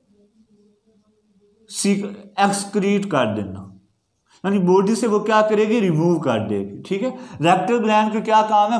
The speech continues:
body के अंदर जितना भी sodium chloride है वो सारा का सारा स-, store कर लेगी, store करके cloaca में extend करेगी।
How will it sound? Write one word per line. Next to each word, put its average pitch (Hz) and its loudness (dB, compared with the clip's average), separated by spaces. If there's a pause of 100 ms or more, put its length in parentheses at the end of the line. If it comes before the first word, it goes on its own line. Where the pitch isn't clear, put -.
body 190 2
के 233 -4
अंदर 214 -2
जितना 254 0
भी 240 2
sodium 208 0
chloride 202 2
है 214 4
वो 190 0
सारा 180 4
का 208 -4
सारा 185 4 (320)
स-, - -16
store 208 2
कर 254 6
लेगी, 240 2
store 202 0
करके 202 2
cloaca 190 0
में 262 -2
extend 226 0
करेगी। 202 0